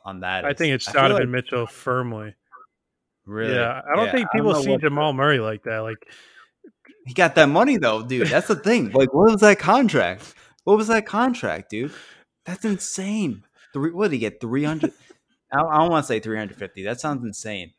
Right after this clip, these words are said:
Speaker 1: But I know it was, I think it was two hundred, it was at least two hundred fifty.
Speaker 2: Yeah, I mean,
Speaker 1: Jamal.
Speaker 2: that's <laughs> kinda crazy that Jamal Murray's gonna, I mean, Jokic
Speaker 1: Never made an All-Star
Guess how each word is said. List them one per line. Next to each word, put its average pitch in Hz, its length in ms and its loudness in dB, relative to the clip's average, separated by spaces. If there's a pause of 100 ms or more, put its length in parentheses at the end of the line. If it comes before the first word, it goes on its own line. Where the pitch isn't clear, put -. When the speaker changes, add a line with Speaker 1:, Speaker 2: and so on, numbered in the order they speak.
(120)
Speaker 1:
But 120 100 -2
I 135 60 0
know 170 120 -4
it 165 80 -2
was, - 180 -8
I 123 60 -6
think 180 180 -4
it - 20 0
was 127 120 -4
two 127 200 -10
hundred, 110 200 -8
it 135 40 -6
was 135 120 -4
at 147 80 -2
least 156 200 -4
two - 80 -12
hundred 107 200 -10
fifty. - 300 -18 (1300)
Speaker 2:
Yeah, 117 200 -8
I 104 100 -8
mean, 107 120 -8
Speaker 1:
Jamal. 123 140 -4
Speaker 2:
that's - 260 -6
<laughs> - 40 -10
kinda - 200 -4
crazy 175 680 -4 (440)
that 175 160 -16
Jamal 156 360 -8
Murray's 147 360 -8
gonna, 151 240 -6
I 156 40 -6
mean, 170 280 -4 (360)
Jokic 196 260 2
Speaker 1:
Never 170 220 0
made 170 100 0
an 139 60 -2
All-Star 120 360 -2